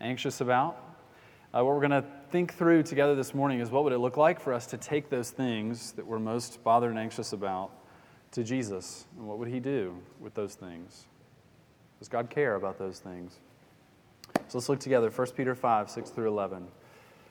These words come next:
"Humble yourselves, therefore, under the mighty hand of God, so that at the proper time he may exalt you, casting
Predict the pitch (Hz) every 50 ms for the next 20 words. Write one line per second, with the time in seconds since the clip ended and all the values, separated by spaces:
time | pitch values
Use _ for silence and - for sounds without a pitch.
0 | - - - - - - _ _ _ _ _ _ _ _ _ _ _ _ _ _
1 | _ _ _ _ _ - - - - 165 165 185 196 208 214 208 196 202 202 -
2 | - 170 143 131 131 135 127 117 120 135 143 151 - - - 113 101 95 98 113
3 | 123 - - - - - - - - - 147 127 120 117 113 110 113 117 135 151
4 | 156 139 139 135 127 123 123 127 120 123 110 101 98 90 87 87 87 90 - -
5 | - - - 117 110 110 110 104 117 123 117 113 110 - - 107 - - 127 127
6 | 127 - 151 139 - - 156 147 123 110 110 110 107 110 107 104 107 104 104 104
7 | - - 104 107 107 110 120 135 - - - 101 101 87 82 87 90 98 - -
8 | - _ - - - - - - - - - - - _ - - 143 135 131 -
9 | - 123 113